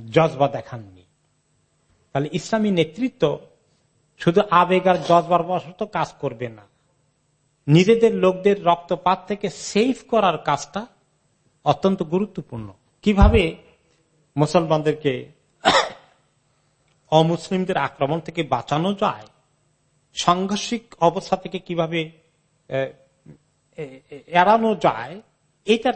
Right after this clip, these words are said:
চেষ্টা করার একটা লেসন আমরা এখানে সিরাতে পাকে পাচ্ছি, ঠিক কিনা? যে খামাখা মুসলমানদেরকে বিপদের মুখে ঠেলে দেওয়াটা একটা কোনো ভালো কোনো দিনই কাজ না। এর অর্থ এই নয় যে কাপুরুষ হয়ে গেল।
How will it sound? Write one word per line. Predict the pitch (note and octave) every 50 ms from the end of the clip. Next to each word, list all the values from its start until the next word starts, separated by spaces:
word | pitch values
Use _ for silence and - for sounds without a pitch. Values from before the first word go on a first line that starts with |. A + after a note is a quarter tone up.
| -
চেষ্টা | - F#3+ - - - F3+
করার | D#3 - E3 D#3 D#3
একটা | D#3 - D#3+
লেসন | D3 C#3 D3+ D3 - - D#3
আমরা | C#3+ C#3 C3+ B2+
এখানে | B2 - - C3 C3
সিরাতে | - - B2+ A#2+ G#2+ -
পাকে | - A2 G#2 - A#2
পাচ্ছি, | - - - _ - - - _ _ _ _ _ _ _ -
ঠিক | - D3+ D3+
কিনা? | - A2 F#2 - _ _ _ _ _ _ _ _ _ _ _ _ _ _ _ _ _ _ _ _ _ _ -
যে | C3+ C#3
খামাখা | - - F3 G3 G#3 A3+ A3 - - C#3+ C#3 E3 F#3+ _ _ _ _ _ _ _ _ _ _ _ -
মুসলমানদেরকে | C#3 D3 C#3+ - F#3 F3 E3 D#3+ D#3 D3+ D#3 D3+ D3 D3+ - - _ _ _ _ _ _ _ - C#3+
বিপদের | B2+ E3+ F3 E3 F#3+ E3 E3 D3+
মুখে | D3 D3 C#3+ - D#3
ঠেলে | D3+ - - D#3+ D#3+ D3+
দেওয়াটা | D3+ C#3 C3+ C3+ C3+ - C#3+ C3 B2
একটা | - - C3+
কোনো | B2+ - C3+ C3 B2
ভালো | A#2+ A#2 C#3 C#3 D3+ E3+ G3
কোনো | F#3 - D3+ D3 C3+
দিনই | B2 C3+ B2+ A#2+ A2+
কাজ | - A#2+ G#2+ G2+ G2 G2
না। | F#2+ - - - _ _ _ _ _ _ _ _ _ _ _ _ _ _ _ _ _ -
এর | C#3+ D#3+ F3+
অর্থ | G3 F#3 - - -
এই | F#3+ D#3+ F3 F3+ F#3
নয় | F3 E3+ D#3 D3
যে | C#3 C#3+ D3 C#3+ C3+ C#3 - _ _ _ _ _ _ _ - -
কাপুরুষ | - D3 D3+ - F3+ G3 G#3 F3+ - - -
হয়ে | B2+ B2 A2 G2+
গেল। | G2+ F#2